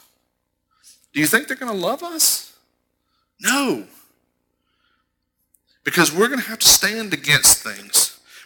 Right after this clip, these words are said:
We're gonna have to stand against homosexuality. We're gonna have to stand against abortion. We're gonna have to sta-, stand against co-, confo-, covetousness. We're gonna have to stand against drunkenness. We're gonna have to stand against cheating and stealing and lying. We're gonna have to stand on the things that Jesus stood on.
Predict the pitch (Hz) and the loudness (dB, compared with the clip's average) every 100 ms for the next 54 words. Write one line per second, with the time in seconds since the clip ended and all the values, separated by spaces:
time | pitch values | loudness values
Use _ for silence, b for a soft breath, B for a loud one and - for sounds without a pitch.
0 | B 185 226 208 226 - - 196 220 190 | B 4 4 4 2 4 4 2 -2 -4
1 | 131 113 - 127 - 127 101 - 117 101 | -6 -8 -8 0 2 2 0 -6 -6 -8
2 | 101 B B 185 220 226 - - 190 208 | -14 B B 4 4 4 4 2 4 0
3 | 214 165 131 - 117 110 110 113 104 B | 0 -2 -2 -4 -8 -6 -2 -2 -4 B
4 | B 175 233 220 220 202 - - 208 180 | B 4 6 6 4 6 4 6 2 4
5 | - 185 170 156 123 - 160 - - 135 | 2 2 0 -2 0 0 -2 -4 -10 -6
6 | 151 139 - - 147 123 104 - 104 - | 0 0 0 0 0 0 -2 0 0 -4
7 | B B 202 233 190 220 208 196 - 202 | B B 4 4 4 2 2 4 2 2
8 | 214 190 156 127 - 156 143 117 98 - | -4 -4 -4 -6 -4 -4 -4 -10 -4 2
9 | - - B B 165 202 214 214 - - | 2 0 B B 4 4 4 4 4 4
10 | 226 214 180 180 - - 214 165 123 113 | 4 4 2 0 2 2 2 0 -2 0
11 | - 190 175 117 110 127 165 175 123 101 | 2 2 0 -2 -8 0 4 6 4 0
12 | - - _ _ _ B B - 190 240 | -14 -20 _ _ _ B B 2 6 6
13 | 220 - - 208 175 160 180 - 139 147 | 6 4 4 2 0 -2 -8 -4 0 2
14 | 160 180 214 269 226 - 180 143 127 113 | 0 0 4 4 4 4 4 2 0 -6